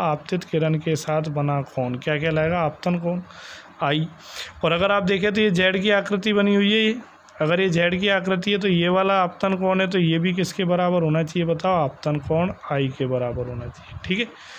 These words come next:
ये आपतन कोण आई के बराबर हो गया। अब देखें आप,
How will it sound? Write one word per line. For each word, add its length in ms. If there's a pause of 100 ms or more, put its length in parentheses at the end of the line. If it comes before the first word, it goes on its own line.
(300)
ये 80
आपतन 400
कोण 200
आई 160
के 120
बराबर 360
हो 100
गया। 180 (600)
अब 100
देखें 240
आप, 180